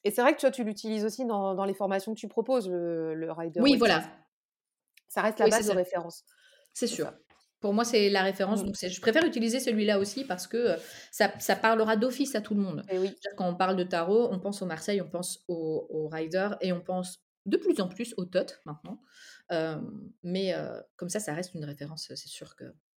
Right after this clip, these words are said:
Speaker 2: c'est intéressant de revenir là-dessus quand on est dans une démarche pédagogique, en tout cas.
Speaker 1: Ah, certainement. Et justement, avec le tarot, voilà, il y a des questions que je pose assez souvent, parce que j'aime bien, on va aller un peu dans le croustillant. Est-ce que t'as des arcanes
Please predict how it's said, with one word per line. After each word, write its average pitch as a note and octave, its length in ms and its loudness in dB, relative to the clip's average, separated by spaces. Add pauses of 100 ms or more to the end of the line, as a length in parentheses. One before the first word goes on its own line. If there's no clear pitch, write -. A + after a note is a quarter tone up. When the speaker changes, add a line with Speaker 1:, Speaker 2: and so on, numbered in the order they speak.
(160)
Speaker 2:
c'est - 140 -10
intéressant D#3 400 -6
de D#3+ 80 -10
revenir D3+ 240 -8
là-dessus D3+ 320 -6
quand F#3 240 -6
on F3 100 -6
est F#3 100 0
dans F3+ 100 -2
une F3+ 140 -2
démarche E3 300 -6
pédagogique, D#3+ 520 -4
en D3+ 60 -12
tout - 80 -16
cas. - 120 -18 (800)
Speaker 1:
Ah, G#3 120 -2
certainement. F3+ 560 -8 (800)
Et G#3+ 80 2
justement, F4 480 4
avec A3+ 260 6
le C4 100 4
tarot, D4+ 460 6
voilà, C4 200 8
il F#3 60 4
y - 40 6
a - 20 0
des A3 100 0
questions F4+ 280 0
que E4+ 100 2
je B3+ 320 2
pose E4+ 260 2
assez G3 240 0
souvent, C4 260 0
parce F4 120 -2
que A3+ 100 -4
j'aime G3 280 -2
bien, A#3+ 220 2
on B3+ 60 2
va F#3 80 0
aller G3+ 120 2
un G#3 80 -2
peu C#4 120 0
dans A#3 100 2
le A#3 40 0
croustillant. A#3 720 0
Est-ce A#3 160 -2
que F4 60 2
t'as C#4 140 0
des F#3+ 220 0
arcanes A#3+ 580 2